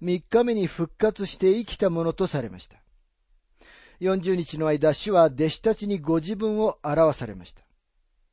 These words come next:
その後、主はご栄光に戻って行かれ、私たちに聖霊をお送りになりました。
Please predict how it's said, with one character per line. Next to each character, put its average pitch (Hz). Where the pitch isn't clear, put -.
そ 233
の 254
後、 233
主 196
は 131
ご 165
栄 220
光 202
に 185
戻 170
っ 190
て 151
行 135
か 123
れ、 107
私 165
た 165
ち 160
に 160
聖 226
霊 214
を 190
お 190
送 185
り 190
に 190
な 165
り 117
ま 104
し -
た。 -